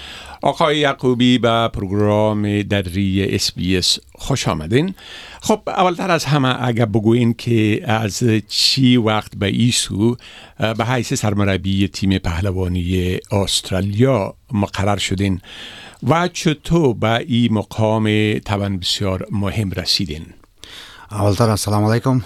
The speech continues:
Speaker 2: این تشکر از شما که ما دعوت کردین به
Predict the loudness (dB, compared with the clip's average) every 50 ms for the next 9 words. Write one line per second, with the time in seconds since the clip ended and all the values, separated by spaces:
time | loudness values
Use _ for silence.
0 | -6 -12 -18 -20 -20 -20 -16 -10 -6 -4 -2 0 0 0 0 0 -2 -2 -2 0
1 | 0 2 2 2 4 4 4 2 2 2 2 2 0 0 -2 -2 -2 0 2 2
2 | 4 4 2 2 2 2 2 2 2 0 -4 _ _ _ -20 -20 -20 -20 -20 -20
3 | -20 -20 -20 _ _ _ _ _ _ _ _ -2 0 0 2 2 0 0